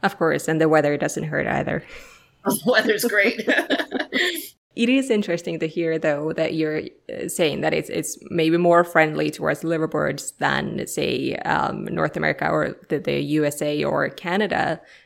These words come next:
Speaker 1: Um, not that Canada is necessarily unfriendly towards liveaboards, but it's certainly a challenge to find that one marina that may or may not allow liveaboards, and then there's wait lists for years and years. So it sounds like that aspect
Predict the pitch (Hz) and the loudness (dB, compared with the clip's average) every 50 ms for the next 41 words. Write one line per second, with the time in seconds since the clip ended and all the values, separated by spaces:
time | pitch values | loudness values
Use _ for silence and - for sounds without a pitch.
0 | _ _ - 143 139 135 139 139 - - - - - - _ _ _ _ _ _ | _ _ -4 -2 -2 -2 -4 -6 -6 -8 -8 -10 -12 -18 _ _ _ _ _ _
1 | _ _ - 180 180 160 156 156 - - 165 - - 190 165 156 151 156 151 147 | _ _ 0 2 2 2 2 0 -2 -4 -4 -4 -4 -2 0 0 2 2 0 0
2 | 147 - 160 156 - 165 - - 160 160 160 160 165 160 - - - 180 185 180 | 0 -4 -8 -8 -8 -10 -8 -4 -4 -4 -2 -2 -2 -4 -2 -2 0 0 2 2
3 | 180 180 - - 180 175 175 165 170 170 175 170 175 175 175 175 - - 165 165 | 0 0 0 2 2 2 2 2 0 0 0 0 0 -2 -2 -4 -4 -4 -2 0
4 | 165 165 165 - - - 180 170 175 170 170 165 151 170 165 160 165 165 - - | 0 -2 -4 -6 -8 -4 0 2 4 4 4 2 2 2 2 2 0 0 -2 -2
5 | 160 - 147 - - - - 180 170 - 143 151 147 143 147 151 147 - - - | 0 0 -2 -2 -4 -4 0 0 0 0 0 -2 -2 -2 -2 -4 -4 -8 -14 -10
6 | - 151 156 - - 165 143 143 143 147 143 143 143 - - - - - - - | -6 -6 -6 -4 -2 0 0 2 2 0 -2 -4 -6 -8 -8 -8 -8 -6 -2 -2
7 | 143 139 143 147 143 139 - - 139 147 - - - - _ _ _ - 156 156 | -2 0 0 -2 -4 -2 -2 0 0 0 -2 -4 -8 -16 _ _ _ -2 0 2
8 | 156 156 156 156 156 151 147 151 151 147 147 151 151 151 147 156 156 151 147 147 | 2 2 0 -2 -2 -2 0 -2 -2 -2 0 0 -2 0 -2 -2 -2 -2 0 0
9 | 143 143 147 147 147 143 143 139 143 143 147 147 147 - - - - - - 165 | 0 0 -2 -2 -4 -4 -4 -4 -2 -2 -2 -2 -4 -8 -14 -20 -8 -4 0 2
10 | 170 175 202 226 220 202 180 165 170 - 160 156 156 156 151 - 160 156 156 151 | 4 4 4 2 2 0 0 0 0 0 2 2 2 2 0 0 -2 -2 -2 -2
11 | 151 143 151 151 147 143 - - - - - - - 160 170 170 165 165 165 156 | -2 0 0 -2 -2 -2 -6 -10 -14 -16 -16 -14 -4 0 2 2 2 2 0 0
12 | 156 147 151 - - - - 170 170 165 160 156 151 147 151 151 - 156 151 143 | 0 -2 -2 -6 -10 -8 -6 -6 -4 -2 -2 -2 -2 -2 -2 -4 -4 -6 -6 -4
13 | 151 147 147 151 147 - 151 147 151 151 - - 160 160 170 160 - 151 151 151 | -4 -4 -4 -6 -6 -6 -6 -6 -6 -6 -4 -4 -4 -4 -4 -2 -2 -2 -2 -4
14 | - - 165 160 165 170 - - - - 147 147 - - - 151 143 143 - - | -4 -2 -2 0 0 0 0 0 -2 -2 -2 -2 -4 -4 -4 -4 -6 -6 -8 -14
15 | - | -16